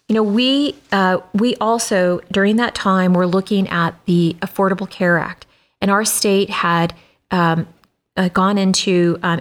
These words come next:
enacting the Medicaid expansion. And so all of a sudden,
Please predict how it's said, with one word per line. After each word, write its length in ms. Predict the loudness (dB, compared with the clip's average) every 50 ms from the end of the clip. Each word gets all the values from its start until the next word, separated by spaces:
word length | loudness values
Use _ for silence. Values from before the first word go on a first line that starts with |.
| -2
enacting 600 | 0 0 0 0 -2 -4 -2 -2 0 0 0 0
the 140 | 0 -2 -2
Medicaid 720 | 0 0 0 0 -2 -2 -2 -2 0 2 2 0 0 -2 -4 -6
expansion. 640 | -6 -4 -4 -2 -2 0 0 0 0 -2 -4 -6 -8 _ _ _ -20 _ _ _ _ _ _ -8
And 220 | -4 -2 -2 -2 -2
so 480 | -2 0 0 2 2 2 0 0 -2 -6 -6
all 160 | -2 0 0
of 80 | 0 0
a 60 | -2
sudden, 500 | -2 -2 -2 -2 0 0 0 0 0 0